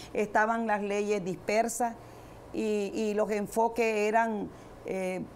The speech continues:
di-, digamos, desde el punto de vista muy material, ¿no? Los temas de familia.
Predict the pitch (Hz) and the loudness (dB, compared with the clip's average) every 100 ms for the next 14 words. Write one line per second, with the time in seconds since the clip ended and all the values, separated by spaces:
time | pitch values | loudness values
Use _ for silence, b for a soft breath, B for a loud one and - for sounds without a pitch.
0 | - - - 180 214 - 185 208 185 208 | -16 -14 -8 -4 -4 -4 -2 4 6 6
1 | 240 220 - 202 190 226 196 208 233 220 | 4 4 0 -2 -2 0 2 2 2 2
2 | 196 190 214 247 - 160 165 208 196 151 | 0 0 2 2 4 2 4 4 4 2
3 | 143 180 214 294 214 185 180 185 196 185 | -2 -2 -2 -2 0 -2 0 0 0 -2
4 | 175 175 202 220 180 156 | -2 -2 -2 -2 -2 -4